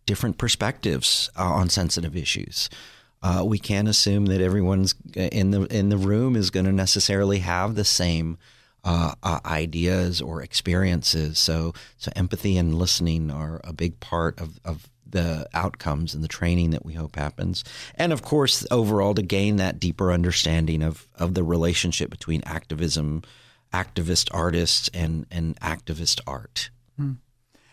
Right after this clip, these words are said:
Speaker 2: I, a-, as you're speaking, uh, which I think this is a, a tremendous opportunity. Um, I, I'm thinking that, uh, we're talking sort of about using art as a, as a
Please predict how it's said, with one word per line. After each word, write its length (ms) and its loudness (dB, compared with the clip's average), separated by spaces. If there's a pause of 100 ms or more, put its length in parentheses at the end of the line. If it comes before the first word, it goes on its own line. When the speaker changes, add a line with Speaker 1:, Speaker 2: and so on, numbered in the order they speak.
(140)
Speaker 2:
I, 120 4
a-, 400 2
as 240 4
you're 100 4
speaking, 680 2
uh, 120 2
which 340 2
I 140 2
think 200 0
this 180 0
is 180 2
a, 260 4
a 220 0 (280)
tremendous 640 2
opportunity. 760 0 (340)
Um, 280 2 (500)
I, 160 2
I'm 260 2
thinking 600 2
that, 340 0
uh, 420 2 (380)
we're 580 -4
talking 720 2 (160)
sort 220 0
of 60 0
about 300 2
using 640 4
art 320 2
as 220 2
a, 140 2
as 240 0
a 180 2